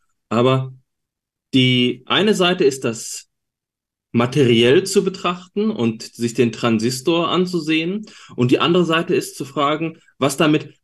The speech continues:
konzeptuell abgebildet werden wird. Oder um auf Ihr Zitat von Joost de Moel zurückzukommen, er spricht hier von einer physikalischen Repräsentation, von einer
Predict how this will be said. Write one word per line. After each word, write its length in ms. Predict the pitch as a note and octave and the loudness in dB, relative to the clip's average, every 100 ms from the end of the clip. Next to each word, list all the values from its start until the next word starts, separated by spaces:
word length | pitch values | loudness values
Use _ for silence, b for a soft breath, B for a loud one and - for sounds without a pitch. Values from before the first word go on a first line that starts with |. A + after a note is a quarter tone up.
| _ | _
konzeptuell 680 | - D#3+ E3+ E3+ - C#3+ C#3 | 0 2 2 -2 0 2 2
abgebildet 760 | D3 G3+ - F3 A#2+ G#2 F#2+ F2+ | 2 -2 0 0 2 2 2 -4
werden 300 | F#2 E2 D#2+ | -6 -6 -8
wird. 240 | E2 - | -10 0
Oder 160 | B2+ B2+ | 2 4
um 160 | C3 | 4
auf 300 | C3 B2+ B2+ | 2 0 -2
Ihr 200 | C#3+ C3+ | -2 -2
Zitat 540 | C3 A#2 A2 A#2+ C3 D#3+ | -2 -6 -4 -4 -2 -4
von 280 | - B2+ A#2 | -4 -2 2
Joost 280 | B2 C3 | 2 2
de 80 | C3 | 2
Moel 320 | A2+ A#2 D#3 | 2 2 0
zurückzukommen, 840 | F3+ D3+ E3+ - E3+ - F3 G3 G3+ B B _ _ | -2 -6 -8 -6 -6 -2 -2 -2 -6 B B _ _
er 140 | - C3 | -2 -2
spricht 320 | B2+ E3 - | 0 -4 0
hier 120 | E3 | 0
von 160 | E3+ D3+ | 0 -2
einer 460 | A#2 C#3 C#3+ C#3 _ _ | 0 0 -2 -6 _ _
physikalischen 1200 | - D#3 C3+ D3 - D#3+ F3 F#3 F3+ F3 E3 E3 _ - | -8 -4 0 -2 -2 -4 0 2 2 2 0 -2 _ -8
Repräsentation, 1400 | B2 C3+ C3+ D3+ C#3 C#3+ C#3 C3+ C3 C#3 D3 A2 F2 - _ _ | -2 -2 -2 0 0 0 -4 -8 -4 -2 0 -2 -6 -12 _ _
von 240 | - G#2 | -10 -4
einer 340 | A#2+ A#2 A2+ | 0 0 -4